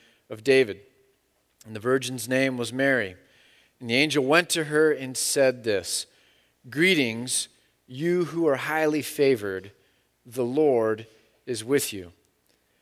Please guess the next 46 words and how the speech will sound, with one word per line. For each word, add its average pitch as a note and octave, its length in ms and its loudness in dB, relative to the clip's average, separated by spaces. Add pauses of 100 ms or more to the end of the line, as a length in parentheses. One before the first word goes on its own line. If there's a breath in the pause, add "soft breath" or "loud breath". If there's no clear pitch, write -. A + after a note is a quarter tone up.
(240)
Now B2+ 100 -2
Mary D#3+ 260 8
was D3 160 2
greatly D#3+ 280 2
troubled F3+ 420 6
at E3 100 6
his C#3+ 160 -2
words D#3 400 4
and C3 180 -8
wondered D3 360 0
what C#3 180 0
kind D3+ 200 -4
of A2+ 160 -4
greeting C3 460 2
this A#2 180 -4
might B2+ 200 -2
be. A#2 260 -2 (460 soft breath)
But B2 100 -12
the C3+ 100 2
angel D#3+ 280 4
said F3 280 6
to D3+ 60 -2
her, C3 300 2 (300 soft breath)
"Do C#3+ 120 -6
not E3+ 260 4
be F#3 100 2
afraid, E3 540 4
Mary, A#2+ 320 -2
you C3+ 140 -2
have C3+ 100 2
found C3+ 260 -4
favor D3+ 760 0
with B2 200 -8
God. A#2+ 340 4 (800)
And A#2 120 -10
you C3+ 100 0
will D3+ 120 2
be C#3+ 120 2
with C#3 200 0
child C#3+ 500 4
and A#2 100 -8
give A#2+ 200 -6
birth C#3 240 2
to - 120 -4
a F3 40 -2
son, A2+ 480 -4